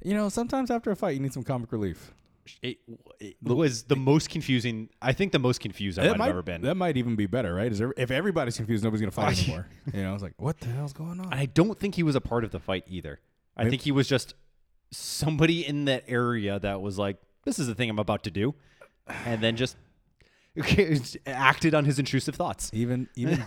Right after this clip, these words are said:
Speaker 2: <laughs>
Speaker 1: better for him. I like, I, I like that for him.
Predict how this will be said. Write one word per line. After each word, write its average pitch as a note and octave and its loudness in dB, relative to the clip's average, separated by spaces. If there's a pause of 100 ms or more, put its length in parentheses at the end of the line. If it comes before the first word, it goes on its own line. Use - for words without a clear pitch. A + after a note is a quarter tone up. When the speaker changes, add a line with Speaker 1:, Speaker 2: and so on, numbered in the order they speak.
(140)
Speaker 2:
<laughs> - -12 (120)
Speaker 1:
better A2 2
for F#2+ -2
him. D#2+ -12
I G2 -8
like, F#2 -8 (100)
I, A#2 -2
I A2 -6
like G#2+ -4
that F#2+ -8
for D#2+ -8
him. B1+ -16